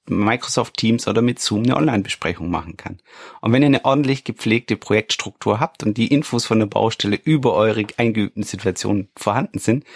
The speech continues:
dann kann ich so einen Kostenvoranschlag dem Kunden auch in Teams oder in Zoom erklären. Dann mache ich mir einen Online-Kalender, wo mein, mein Kunde sich dort einen Termin holt und dann sage ich, haben Sie mal eine Viertelstunde in den nächsten ein, zwei Tagen,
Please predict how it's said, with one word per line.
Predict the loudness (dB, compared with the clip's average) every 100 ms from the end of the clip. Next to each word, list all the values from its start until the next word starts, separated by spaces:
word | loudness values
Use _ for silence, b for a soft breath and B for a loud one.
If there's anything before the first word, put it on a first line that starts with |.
| B B B
dann | -2 -2
kann | 0 2
ich | 2
so | 0
einen | 0
Kostenvoranschlag | 0 -4 -2 -4 0 0 2 0 -2 0
dem | 0 0
Kunden | 0 -2 0 0
auch | 2 2
in | 0 -2
Teams | 0 0 0 0
oder | 2
in | 2 0
Zoom | 0 2
erklären. | 2 0 -2 -4 -4 -12 B B B
Dann | 2
mache | 2 0
ich | -4
mir | -4
einen | 0
Online-Kalender, | 2 2 0 0 4 4 4 2 B B B
wo | 2
mein, | 4 4 2 0 -2 -8 -20 _
mein | -4 -2 -2
Kunde | 2 4 4
sich | 0 0
dort | -2 -2
einen | -4
Termin | -2 -2 -2
holt | 0 0 0
und | 0
dann | 0
sage | -2 -4
ich, | -8 _ 0
haben | 2
Sie | 4
mal | 2
eine | 0
Viertelstunde | -2 -4 -2 0 2 2
in | 2
den | 2
nächsten | 0 0 -2
ein, | -2
zwei | -2 -4
Tagen, | -2 -2 -2